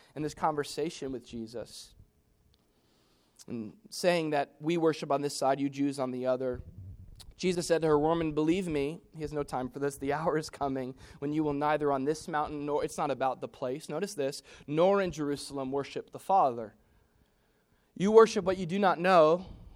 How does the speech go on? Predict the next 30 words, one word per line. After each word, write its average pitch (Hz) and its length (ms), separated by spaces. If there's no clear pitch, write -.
but 143 100
we 185 140
know 175 540
what 156 200
we 160 120
worship, 175 420
for 160 100
salvation 160 540
is 147 140
of 143 180
the 147 80
Jews." 139 680
Speaking 165 360
about 147 180
Jewish 147 280
heritage 160 480
here 139 140
compared 135 360
to 135 60
Samaritan 131 720
religion. 135 540
He 196 100
says, 185 240
"But 175 160
the 185 220
hour 226 340
is 196 260
coming 180 540
and 151 160
now 202 240